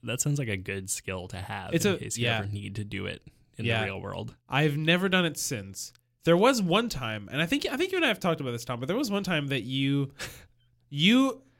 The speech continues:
Speaker 2: we, we were hanging out in a, in a mutual friend's apartment, and you went, "You like sailing, right?" And I said, "Yeah." And he said, "Okay, we'll talk." And then we never did.
Speaker 1: You know what? You've told this story on the podcast before.
Speaker 2: There you go.
Speaker 1: So we have
Speaker 2: Yes.
Speaker 1: talked.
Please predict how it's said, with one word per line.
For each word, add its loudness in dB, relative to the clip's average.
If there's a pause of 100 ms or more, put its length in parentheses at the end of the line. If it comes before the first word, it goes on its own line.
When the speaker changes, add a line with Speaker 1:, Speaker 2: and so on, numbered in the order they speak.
(140)
Speaker 2:
we, 4
we -2
were 2
hanging -2
out 0 (140)
in -2
a, 2
in -2
a -2
mutual 0
friend's -2 (120)
apartment, -8
and -4
you -2
went, -2 (360)
"You -2
like 2
sailing, -4
right?" -6 (420)
And -12
I -8
said, -10
"Yeah." 4 (200)
And -8
he -10
said, -6
"Okay, -10 (720)
we'll -6
talk." -10 (320)
And -10
then -6
we -4
never -6
did. -4 (500)
Speaker 1:
You 0
know 0
what? -2
You've -6
told -2
this -2
story -2
on -6
the -8
podcast -6
before. -10
Speaker 2:
There 0
you 0
go. 6
Speaker 1:
So 2
we 2
have 0
Speaker 2:
Yes. 4
Speaker 1:
talked. -14